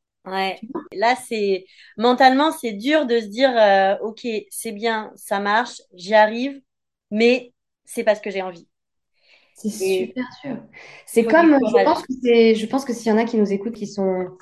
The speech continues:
Speaker 2: qui sont salariés, c'est un peu, euh, le dilemme qu'ils ont quand ils sont dans un job, euh, qui paye bien.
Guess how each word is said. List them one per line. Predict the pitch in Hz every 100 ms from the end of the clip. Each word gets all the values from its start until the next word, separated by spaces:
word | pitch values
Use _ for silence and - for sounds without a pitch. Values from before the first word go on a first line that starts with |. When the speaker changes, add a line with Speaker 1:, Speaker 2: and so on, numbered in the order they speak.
| _ _ -
Speaker 2:
qui | 208
sont | 208
salariés, | 196 190 190 269
c'est | -
un | 208 190
peu, | 226 247 226
euh, | 202 196 - _ _ -
le | 208
dilemme | 208 214 254
qu'ils | 254 196
ont | 262
quand | 233 214
ils | -
sont | - 220
dans | 196 190
un | 185
job, | 202 240 208
euh, | 190 185
qui | 190
paye | 208 240
bien. | 208 214 311